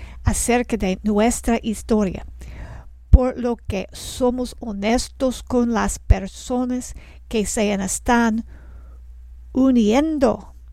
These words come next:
para que podamos entender dónde estamos y poder proceder de una manera cada vez mejor. Hoy día,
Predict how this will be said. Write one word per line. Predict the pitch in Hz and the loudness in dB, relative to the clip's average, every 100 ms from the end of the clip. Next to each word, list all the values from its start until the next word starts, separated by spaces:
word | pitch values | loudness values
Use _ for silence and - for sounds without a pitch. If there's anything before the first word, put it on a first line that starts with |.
| - - - - | -20 -20 -20 6
para | - 226 220 | 6 6 0
que | 208 - 226 208 - | -6 -6 -6 -6 2
podamos | 220 208 208 233 226 - - | 2 4 0 0 -2 -6 -6
entender | 220 208 - 202 202 190 185 - | -4 -2 -4 -2 -2 -2 -4 4
dónde | 277 320 320 330 | 6 6 4 4
estamos | 302 - 196 185 185 - - - - - - | 4 2 -6 -4 -8 -10 -18 -18 -18 -18 -6
y | - 247 | -4 2
poder | 240 220 226 226 220 - - | 2 2 -2 0 0 -4 -2
proceder | - 247 247 - 220 202 233 226 185 - - - - - | -2 0 -4 -4 -4 -2 -2 -4 -6 -14 -20 -20 -20 -8
de | 233 208 - | -2 -2 0
una | 247 247 | 0 2
manera | 196 175 196 220 208 | 0 0 2 2 0
cada | - 202 202 | -2 0 0
vez | 180 165 180 - - - - - - | 0 -2 -4 -6 -10 -16 -18 -8 -2
mejor. | 180 175 - - - - - - - - - - - - - - - - - - - - - - - - - - - - - - - - - - - - - - - - | 0 -2 -8 -14 -16 -16 -16 -16 -16 -16 -16 -16 -16 -16 -16 -16 -16 -16 -16 -16 -16 -16 -16 -16 -18 -18 -18 -18 -18 -18 -18 -16 -16 -16 -16 -18 -18 -18 -16 -12 -12 0
Hoy | 269 302 | 4 4
día, | 220 190 185 | 2 0 -4